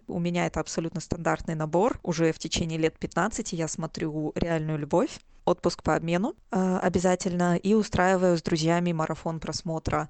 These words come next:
Гарри Поттера всего, всех фильмов, но без фантастических тварей. И марафон «Властелина колец», иногда с «Хоббитом». То есть это примерно так получается, что мы смотрим полтора-два фильма за вечер, готовим все вместе. То есть это уже такой своего рода ритуал, традиция.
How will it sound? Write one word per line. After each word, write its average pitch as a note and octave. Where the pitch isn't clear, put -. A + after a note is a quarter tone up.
Гарри F3
Поттера F#3+
всего, F#3+
всех -
фильмов, D4
но G#3
без F3
фантастических -
тварей. A#3
И B3
марафон G3
«Властелина E3
колец», -
иногда D#3+
с -
«Хоббитом». -
То -
есть -
это -
примерно E3+
так -
получается, G#3
что -
мы E3
смотрим E3
полтора-два D#3
фильма D3+
за D#3+
вечер, A#3+
готовим E3
все D#3
вместе. F3
То G3+
есть -
это -
уже D#3
такой E3
своего D3+
рода D#3+
ритуал, D#3
традиция. D#3